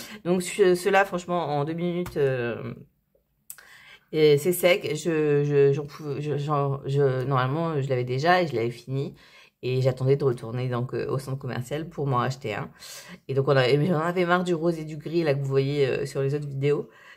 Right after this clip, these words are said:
Et j'ai, ouais, donc du coup, c'est bon, j'ai mon vernis nude. Donc, euh, mes ongles vont être nude tout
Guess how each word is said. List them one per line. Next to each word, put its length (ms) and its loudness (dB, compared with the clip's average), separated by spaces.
Et 80 4
j'ai, 160 6
ouais, 300 4
donc 180 -4
du 120 -10
coup, 120 -4
c'est 140 -4
bon, 200 -8
j'ai 120 -8
mon 120 -2
vernis 300 0
nude. 300 2
Donc, 340 -2
euh, 640 6
mes 260 -2
ongles 180 -2
vont 100 -2
être 240 -4
nude 520 -4
tout 280 6